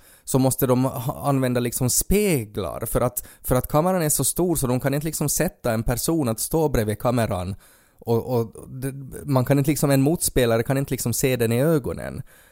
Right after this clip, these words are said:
för att kameran är s-, så i vägen. Varför envisas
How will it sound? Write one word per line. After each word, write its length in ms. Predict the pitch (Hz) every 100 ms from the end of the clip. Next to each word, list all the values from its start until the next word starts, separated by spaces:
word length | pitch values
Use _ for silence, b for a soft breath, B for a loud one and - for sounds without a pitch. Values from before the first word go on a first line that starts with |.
| b
för 160 | - 131
att 140 | 120
kameran 380 | - 156 139 120
är 40 |
s-, 580 | 117 - 131 131 131 131
så 140 | 127
i 40 | 117
vägen. 540 | 156 156 104 71 58 - B B
Varför 360 | 160 202 - 170
envisas 760 | 170 247 233 185 139 131 -